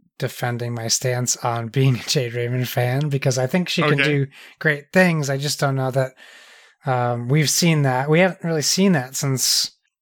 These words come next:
Speaker 1: um, her work with Ubisoft. I would argue all of her work with Ubisoft was great. Um,
Speaker 2: Mm-hmm.
Speaker 1: so I don't know, maybe there was something to do with Ubisoft, or maybe it's just some bad luck. But,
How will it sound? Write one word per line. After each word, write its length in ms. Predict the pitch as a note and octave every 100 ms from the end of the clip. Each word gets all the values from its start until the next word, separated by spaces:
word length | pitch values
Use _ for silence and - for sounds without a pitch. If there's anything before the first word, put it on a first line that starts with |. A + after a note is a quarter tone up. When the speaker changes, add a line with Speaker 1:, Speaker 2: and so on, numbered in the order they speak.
| _
Speaker 1:
um, 380 | - B2 A#2+ C3 -
her 240 | A2+ C#3
work 220 | C3 B2
with 100 | A#2+
Ubisoft. 640 | A2+ B2 A#2+ - B2+ B2+ -
I 120 | D#3
would 100 | E3
argue 480 | D3+ E3+ D#3 C3+ - _ _ -
all 260 | D3 D#3+
of 140 | D#3+ -
her 140 | C#3+
work 340 | C3 C3+ C3 -
with 120 | B2+
Ubisoft 480 | C#3 C3 A#2+ B2 A#2+
was 300 | B2 A2+ A#2 _
great. 480 | - C3 A#2+ - - _ _ - - - - _ _
Um, 80 | C#3
Speaker 2:
Mm-hmm. 460 | B2 A#2+ A#2+ D3 B2 C3 _ _ _
Speaker 1:
so 300 | - - C3+
I 160 | C3 C#3+
don't 140 | D3
know, 240 | D3 C3+ C3
maybe 280 | C#3 C3+ C3+
there 140 | B2+
was 100 | B2
something 360 | - C3 B2+ A#2
to 80 | B2
do 140 | B2
with 100 | A2+
Ubisoft, 760 | C3+ F#3+ G3+ - E3+ E3 D#3+ - -
or 560 | C3+ B2 A#2+ A#2+ A#2 - _
maybe 220 | D3 C3+
it's 100 | C3
just 380 | C#3+ C3+ - - _ -
some 240 | - C3
bad 260 | C3 B2+ B2
luck. 520 | C3+ C#3+ C#3 - - _ - - - - _ _ -
But, 600 | C3+ B2+ B2 - - -